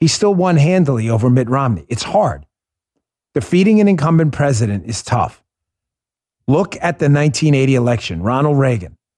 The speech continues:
former governor of California, right, runs against Jimmy Carter. Look at this route on the screen. Carter won. Here's the states Carter won. Hold on. The list is gonna take a long time. Minnesota, Georgia, West Virginia, Maryland, Hawaii.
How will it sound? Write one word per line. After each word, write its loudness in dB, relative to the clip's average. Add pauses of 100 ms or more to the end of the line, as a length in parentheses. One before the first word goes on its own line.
(200)
former 0
governor 0
of -2
California, 0
right, -2
runs 2
against 0
Jimmy 2
Carter. -2 (400)
Look 0
at -2
this 0
route 0
on 0
the 2
screen. 0 (1700)
Carter 0
won. 4
Here's 2
the -2
states 0
Carter 0
won. 0
Hold 0
on. -2
The -2
list 0
is -6
gonna -2
take 0
a 2
long 0
time. -4 (520)
Minnesota, 2
Georgia, 2
West 0
Virginia, 2
Maryland, 2
Hawaii. 0